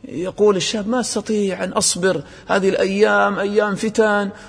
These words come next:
ونساء وتبرج وسفور وأموال ودنيا، ما أستطيع أن أصبر". انظر إلى هؤلاء الصحابة،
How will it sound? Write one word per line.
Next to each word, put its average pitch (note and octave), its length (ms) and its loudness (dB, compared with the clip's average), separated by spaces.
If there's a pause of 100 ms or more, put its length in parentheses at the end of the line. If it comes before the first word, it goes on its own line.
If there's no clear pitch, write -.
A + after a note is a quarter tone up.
(120)
ونساء G#3+ 960 4
وتبرج G#3 680 2
وسفور G#3+ 800 2 (220)
وأموال A3 720 2
ودنيا، A3 580 2
ما D4+ 140 -2
أستطيع G#3+ 380 -2
أن F#3+ 40 -4
أصبر". - 520 -4 (100)
انظر B3+ 300 6
إلى A3+ 180 -2
هؤلاء A#3 240 2
الصحابة، A#3+ 680 0